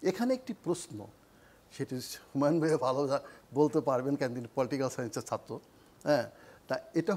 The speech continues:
হচ্ছে সেনাবাহিনী অনেকগুলো কারণে ক্ষমতা দখল করে উন্নয়নশীল দেশে। একটি কারণ, অনেকগুলি কারণ আমরা বল-, বলবো না, একটি বলি, সেটা হলো সেনাবাহিনী যখন খুব পপুলার থাকে, ওই সময় যদি সিভিল গভর্নমেন্ট দেশ চালাতে ব্যর্থ হয়,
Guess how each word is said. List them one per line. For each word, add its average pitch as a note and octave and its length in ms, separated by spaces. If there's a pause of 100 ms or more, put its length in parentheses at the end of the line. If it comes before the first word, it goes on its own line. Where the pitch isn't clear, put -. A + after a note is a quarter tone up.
হচ্ছে G3+ 240
সেনাবাহিনী G#3 640
অনেকগুলো G#3+ 640
কারণে C3 440 (280)
ক্ষমতা C3+ 380
দখল A2+ 320
করে A#2 180
উন্নয়নশীল A2 500
দেশে। - 240 (600)
একটি A3 300
কারণ, A2 300
অনেকগুলি F#3+ 440
কারণ A#2+ 280
আমরা A2 220
বল-, B2+ 240 (240)
বলবো A#2+ 280
না, - 120 (300)
একটি F#3+ 320
বলি, C#3 300 (380)
সেটা F3+ 240
হলো G#3 140
সেনাবাহিনী F#3+ 600
যখন F#3+ 400
খুব - 140 (120)
পপুলার G3+ 460
থাকে, G#2 300 (540)
ওই G3+ 140
সময় A3+ 360
যদি F3+ 300
সিভিল G3+ 420
গভর্নমেন্ট D3+ 540 (460)
দেশ E3+ 280
চালাতে E3+ 340
ব্যর্থ D3 360
হয়, G#2+ 260